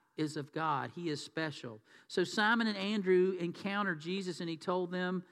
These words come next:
to come and follow him. He says, "I'll send you out to fish for people." And most of us grew up hearing, "I will make you fishers of men," right? We remember that in King James or whatever. But fishers of men, that's always been a cool term.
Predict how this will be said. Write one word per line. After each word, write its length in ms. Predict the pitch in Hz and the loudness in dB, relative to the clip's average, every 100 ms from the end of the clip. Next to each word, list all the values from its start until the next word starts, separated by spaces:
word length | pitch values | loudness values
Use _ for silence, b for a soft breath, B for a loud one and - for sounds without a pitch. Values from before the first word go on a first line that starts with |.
| b b b b - | b b b b -2
to 100 | 170 | 0
come 280 | 226 202 | 2 2
and 100 | 190 | 2
follow 380 | 147 196 180 175 | 2 4 4 4
him. 240 | 170 202 185 | -2 0 0
He 60 | |
says, 120 | 175 | 0
"I'll 180 | 175 190 | 4 4
send 360 | - 226 220 196 | 2 2 2 2
you 160 | 208 196 | -2 2
out 340 | 180 190 196 - b b | 4 6 2 -4 b b
to 120 | 190 | 2
fish 320 | - 220 220 | 4 4 2
for 120 | - 190 | 2 2
people." 380 | - 226 196 | 2 2 4
And 80 | 180 | 4
most 240 | 202 240 233 | 6 4 2
of 100 | 196 | 0
us 160 | 185 | 2
grew 240 | - 190 180 | 4 6 6
up 120 | 156 | 4
hearing, 460 | 147 185 180 170 B B | 2 4 4 2 B B
"I 120 | 180 202 | 4 6
will 160 | 214 | 6
make 300 | 196 202 202 | 4 2 2
you 140 | 202 190 | -2 2
fishers 520 | - 208 208 202 170 | 6 6 6 0 4
of 340 | 180 185 180 - _ _ _ | 4 4 2 -4 _ _ _
men," 340 | 156 196 170 135 | -4 0 2 2
right? 320 | 131 156 175 | 2 0 0
We 80 | 170 | -2
remember 280 | 160 165 160 | 0 0 0
that 140 | 151 | 0
in 120 | 156 | 0
King 260 | 147 180 165 | -2 -4 -2
James 320 | 160 165 151 | 0 0 0
or 60 | 143 | -2
whatever. 460 | 143 165 165 127 b b | -2 -2 -4 -6 b b
But 140 | - 180 | -14 -10
fishers 440 | - 220 214 180 | -8 -6 -6 -6
of 80 | 185 | -4
men, 200 | 185 196 | -2 -4
that's 160 | 175 190 | -6 -6
always 180 | 180 | -6
been 140 | 160 175 | -6 -8
a 60 | |
cool 300 | 151 - 180 | -6 -2 -2
term. 460 | 160 185 170 139 123 | -4 -8 -6 -4 -6